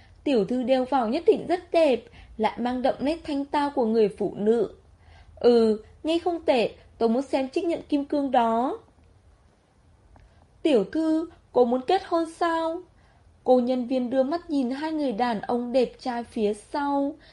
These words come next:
sự tươi cười trên mặt bay đi mất. "Đúng." Ngải Tuyết vừa định nói, Mộ Dung Kiệt liền cướp lời đáp trả. "Ha ha, hiện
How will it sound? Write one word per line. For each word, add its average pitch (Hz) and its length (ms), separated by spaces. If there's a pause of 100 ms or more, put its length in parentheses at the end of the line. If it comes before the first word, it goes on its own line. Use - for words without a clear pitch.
(140)
sự - 340
tươi 247 280
cười 247 300
trên 233 220
mặt 254 220
bay 240 200
đi 233 200
mất. 294 300 (640)
"Đúng." 240 360 (800)
Ngải 226 460
Tuyết 320 120 (100)
vừa 285 140
định 240 300
nói, 254 480 (300)
Mộ 240 300
Dung 294 160
Kiệt 269 200
liền 233 340
cướp 339 180
lời 302 280
đáp 240 320
trả. 240 520 (380)
"Ha 294 160
ha, 302 500 (240)
hiện 277 160